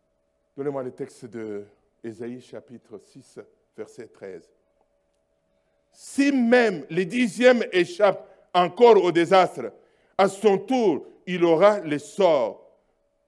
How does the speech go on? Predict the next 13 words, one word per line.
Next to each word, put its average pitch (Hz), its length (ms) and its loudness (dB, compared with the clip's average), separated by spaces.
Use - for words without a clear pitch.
des 151 200 -2
rejetons 170 640 -2
qui 175 160 -10
poussent - 460 -10
de 131 120 -4
la 139 180 -2
souche - 520 -10
d'un 143 260 -6
chêne 190 480 -2
ou 185 320 -6
d'un 151 200 -2
térébinthe 156 720 -4
abattu, 117 540 -6